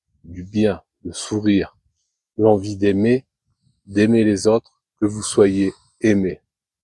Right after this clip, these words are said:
Tout va aller, tout va aller pour le mieux. Quand mes baguettes vont s'ouvrir, c'est au moment où je vais commencer à partager avec vous, et quand elles vont se refermer, c'est quand on aura terminé.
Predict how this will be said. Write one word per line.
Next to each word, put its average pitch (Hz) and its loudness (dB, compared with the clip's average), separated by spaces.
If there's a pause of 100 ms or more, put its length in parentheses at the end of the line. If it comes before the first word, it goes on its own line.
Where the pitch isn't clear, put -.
(440)
Tout 127 0
va 110 8
aller, 92 0 (580)
tout 110 -10
va 104 0
aller 95 0
pour 85 -6
le 87 -10
mieux. 95 -4 (1300)
Quand 143 4
mes 185 8
baguettes 190 8
vont 165 4
s'ouvrir, 175 4
c'est - 2
au 143 6
moment 151 4
où 147 8
je 127 2
vais 135 6
commencer 135 2
à 127 4
partager 117 0
avec 98 0
vous, 104 -4 (360)
et 98 -20
quand - -4
elles 107 4
vont 104 0
se 110 -2
refermer, 101 -2 (340)
c'est - -14
quand 117 -4
on 123 4
aura 123 6
terminé. 156 2